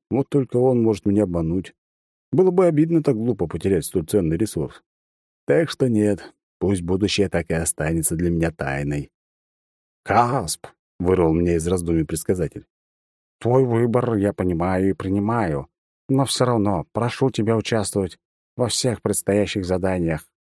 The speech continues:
Легких не будет, и все они рассчитаны на твое присутствие. Понадобятся целые армии, ведь это гнездо тварей было лишь зародыши, и со временем противники будут попадаться все сильнее и сильнее".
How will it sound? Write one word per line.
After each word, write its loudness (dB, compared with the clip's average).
Легких 0
не 4
будет, -2
и 0
все -2
они 4
рассчитаны 0
на 2
твое 2
присутствие. -4
Понадобятся 2
целые 0
армии, 2
ведь 0
это 0
гнездо -2
тварей 0
было 0
лишь -2
зародыши, -2
и 0
со 2
временем 4
противники 0
будут -2
попадаться -2
все -6
сильнее 2
и 0
сильнее". -2